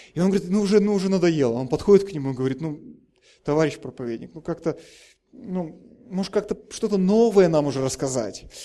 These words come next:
А тот ему говорит, «Подожди, а ты всегда радуешься?» Он говорит, «Ну, нет, конечно, но разные же бывают обстоятельства». Он говорит, а ты за все благодаришь?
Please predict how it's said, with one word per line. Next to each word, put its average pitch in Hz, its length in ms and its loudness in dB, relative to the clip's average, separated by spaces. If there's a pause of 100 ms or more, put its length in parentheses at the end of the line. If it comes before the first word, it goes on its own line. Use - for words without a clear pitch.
(420)
А 131 140 -6
тот 247 160 4
ему 226 140 2
говорит, 196 400 8
«Подожди, 156 580 0
а - 80 -10
ты 202 140 0
всегда 190 500 -2
радуешься?» 156 760 -6 (520)
Он 131 80 -14
говорит, 127 200 -12
«Ну, 143 80 -2
нет, 190 220 0
конечно, 135 400 -2
но 143 100 -2
разные 175 260 0
же 135 80 -2
бывают 123 160 0
обстоятельства». - 600 -12
Он 131 80 -10
говорит, 156 160 -8
а - 40 -12
ты 214 340 -2 (380)
за 156 160 -2
все 269 260 0
благодаришь? 147 600 0